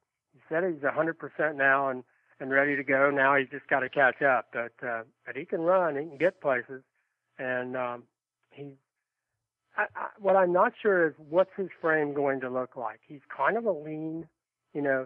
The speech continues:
six three, a little over two twenty, whatever, right now. But where is he gonna end up? You know, is he gonna stay there? Uh, or is he gonna, you know, be up in, you know, the two thirty-five pound range, uh, eventually? And, um,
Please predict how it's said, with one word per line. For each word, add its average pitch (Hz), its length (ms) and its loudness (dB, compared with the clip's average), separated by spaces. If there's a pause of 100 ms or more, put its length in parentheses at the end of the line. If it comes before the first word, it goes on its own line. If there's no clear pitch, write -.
(120)
six - 220 -20
three, 143 200 -2
a 143 60 -4
little 139 160 -4
over 135 180 -6
two 151 180 -16
twenty, 139 380 -6
whatever, 135 400 -4
right 131 260 -4
now. 139 380 -2 (600)
But 143 220 2 (220)
where 185 340 2
is 180 140 -2
he 185 80 -6
gonna 165 240 -2
end 147 300 2
up? 131 280 0
You 143 60 -8
know, 143 120 -2
is 127 60 -10
he 131 60 -14
gonna 127 180 -10 (100)
stay 190 200 2
there? 196 280 2 (840)
Uh, 139 220 -2
or 147 260 -2
is 139 120 -10
he 160 100 -10
gonna, 143 240 -6 (240)
you 165 80 -16
know, 139 160 -14
be 143 140 -4
up 139 180 -2
in, 127 160 -10 (480)
you 160 80 -6
know, 135 120 -2
the 123 200 -10
two 165 180 -6
thirty-five 135 640 0 (400)
pound 131 320 2
range, 120 460 -2
uh, 120 400 -2
eventually? 127 640 -4
And, 127 420 -6
um, 120 300 -2